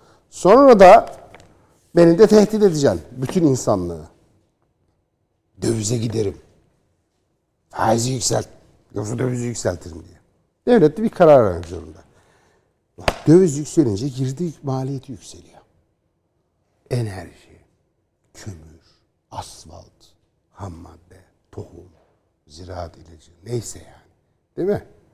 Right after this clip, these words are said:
Bunlar sonra bana yansıyor. PlayStation, telefon.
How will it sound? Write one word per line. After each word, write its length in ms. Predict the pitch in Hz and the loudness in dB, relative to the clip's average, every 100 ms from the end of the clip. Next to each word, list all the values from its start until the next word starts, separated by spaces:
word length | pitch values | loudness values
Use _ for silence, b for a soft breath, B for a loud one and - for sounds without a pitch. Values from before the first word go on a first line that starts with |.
| _ _ _ _ - | _ _ _ _ -18
Bunlar 340 | 98 87 - _ | -16 -16 -20 _
sonra 340 | - 101 107 | -12 -10 -6
bana 180 | 127 147 | -4 -4
yansıyor. 440 | 135 117 - - _ _ | -4 -8 -14 -20 _ _
PlayStation, 640 | 117 110 - 92 - _ _ _ _ _ _ _ _ | -12 -12 -16 -20 -20 _ _ _ _ _ _ _ _
telefon. 400 | 92 90 _ | -20 -20 _